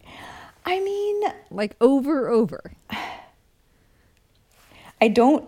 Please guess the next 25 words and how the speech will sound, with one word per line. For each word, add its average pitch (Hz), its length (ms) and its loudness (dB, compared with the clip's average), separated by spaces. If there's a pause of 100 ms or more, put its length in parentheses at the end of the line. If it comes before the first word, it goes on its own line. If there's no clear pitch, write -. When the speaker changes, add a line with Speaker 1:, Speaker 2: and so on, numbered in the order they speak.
(140)
Speaker 1:
mean 202 540 -2 (120)
that 202 100 2
it 185 100 -4
feels 196 480 -2
like 175 220 -2
the 170 100 -2
threat 185 640 -2
of 175 160 -4
the 170 100 -4
disease 180 600 -4
is 147 140 -6
over. 107 480 -8 (840)
No. 175 460 -2 (440)
But 214 100 4
I 196 120 2
feel 233 380 -2
like 185 460 -2 (480)
the 208 160 -4
social 240 920 0
aspect - 600 -6
of - 100 -4
it, - 240 -8 (300)
with 247 260 0
this - 320 -4 (300)
new 226 580 2